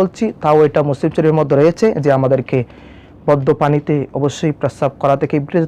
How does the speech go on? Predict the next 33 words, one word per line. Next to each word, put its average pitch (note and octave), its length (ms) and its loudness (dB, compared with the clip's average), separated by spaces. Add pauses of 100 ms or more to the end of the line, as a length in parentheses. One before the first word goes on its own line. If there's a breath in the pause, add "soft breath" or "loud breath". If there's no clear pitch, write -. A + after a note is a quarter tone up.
থাকতে - 260 -6
হবে। A#2+ 140 -4 (440 loud breath)
আল্লাহ D3 140 2
রসুল E3 200 2 (140)
সাহাবী D#3 260 2 (240)
আন E3 60 2 (120)
জাবিরিন F3 400 2 (260)
আন্না C#3+ 300 -4
রাসূলুল্লাহি D#3 680 0 (260)
সাল্লাল্লাহু E3+ 380 2
তাআলা C3 140 2
আলাইহি A#2+ 100 2
ওয়াসাল্লাম, B2 260 -4
হযরত D3+ 240 0
জাবের D#3+ 280 2
থেকে F#3 200 -2
বর্ণিত, F3+ 240 2 (140)
তিনি D3+ 220 -2
বলেন, F3 240 4
নিশ্চয়ই F3 380 0 (600 loud breath)
রসুল D#3 200 0 (160)
পাক D3 140 4
সাল্লাল্লাহু D#3 280 2
আলাইহি D3+ 60 -2
ওয়াসাল্লাম D#3 300 2
নাহা, D#3+ 260 2 (160)
আমাদেরকে D#3 400 -4
নিষেধ G3 200 -4 (100)
করেছেন, C3+ 320 2 (540 loud breath)
আন F3+ 80 2 (100)
ইউবালা F3+ 420 4
ফিল G3+ 200 0 (120)
মাই F3+ 180 2